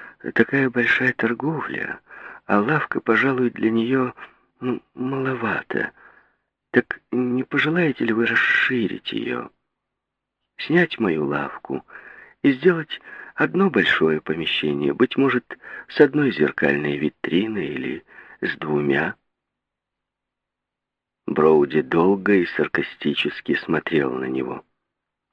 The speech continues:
«Скажите, пожалуйста, так это ради расширения моей торговли? Вы всё придумали и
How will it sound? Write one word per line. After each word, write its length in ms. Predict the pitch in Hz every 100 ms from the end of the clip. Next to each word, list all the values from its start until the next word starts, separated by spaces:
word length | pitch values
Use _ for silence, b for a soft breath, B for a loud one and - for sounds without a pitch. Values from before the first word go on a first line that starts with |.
| _ _ _ _ _
«Скажите, 1300 | - - - - 76 - - - - - - - 175
пожалуйста, 1200 | - 185 - 160 104 78 67 - - - - - _ _ _ _ _ _ _ _ _ _ _ _ _ _ _ _ _ _
так 200 | - -
это 300 | 87 - 90
ради 260 | 78 92 98
расширения 1000 | 87 - - - 90 82 107 101 92
моей 500 | 85 85 85 90 98
торговли? 880 | - - 80 - 78 78 95 113 196 - _ _ _ _ _ B B B B B
Вы 420 | 98 113 104 85
всё 480 | 80 - - - 87
придумали 760 | - - 87 76 78 71 98 117
и 300 | 107 87